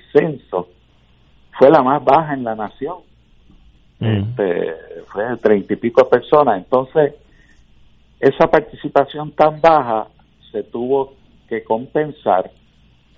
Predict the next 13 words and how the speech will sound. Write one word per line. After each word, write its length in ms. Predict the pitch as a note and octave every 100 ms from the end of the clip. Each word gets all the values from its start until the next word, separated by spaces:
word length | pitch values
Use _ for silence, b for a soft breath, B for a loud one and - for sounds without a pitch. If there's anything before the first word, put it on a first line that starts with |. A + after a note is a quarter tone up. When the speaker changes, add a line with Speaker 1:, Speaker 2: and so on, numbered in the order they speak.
| _ _ _
Speaker 1:
pues, 220 | - G#2+ -
con, 340 | A#2+ G2+ F#2 F2+
con 240 | G2+ G2+
visitas, 800 | G#2 G#2 - C#3 D3+ D3 B2+ A#2
llamadas, 800 | A2 G#2 G2+ B2 C3+ C3+ B2 G#2+
etcétera, 680 | A2 - C#3+ C#3 A#2 G2+ G2+ _ _ _ _ _ _
y 140 | C3+
aún 300 | A#2+ A#2 E3
así 440 | G3 F3 - F3+ -
terminó 520 | C3 G#2+ A2 A2 B2
siendo 560 | B2 C#3 C#3 C#3+ D3 C3+
relativamente 880 | A#2 G#2 - A#2 A2+ A#2+ A#2+ A#2+ G2
baja. 320 | D#2+ D#2+